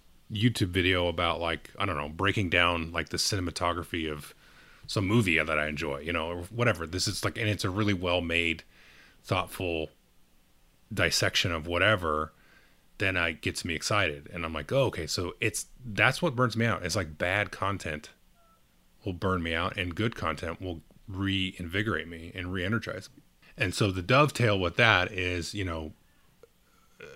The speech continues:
when and how creators should disclose potential biases when covering games. That's kinda looped into the same question there, and I think that has to do with that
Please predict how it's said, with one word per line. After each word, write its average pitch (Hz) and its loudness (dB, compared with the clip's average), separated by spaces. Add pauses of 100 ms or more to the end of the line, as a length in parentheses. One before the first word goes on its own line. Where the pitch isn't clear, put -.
(140)
when 113 6
and 104 4
how 104 4
creators 101 0
should 92 -4
disclose 92 0
potential - -4
biases 85 0
when 85 -4
covering 82 -4
games. 82 -2 (720)
That's 123 0
kinda 139 8
looped 104 6
into 101 4
the 80 -2
same 95 0
question 101 0
there, 113 4
and 98 0
I 95 2
think 156 2
that 117 6
has 92 4
to - -6
do 90 0
with 82 -2
that 80 -2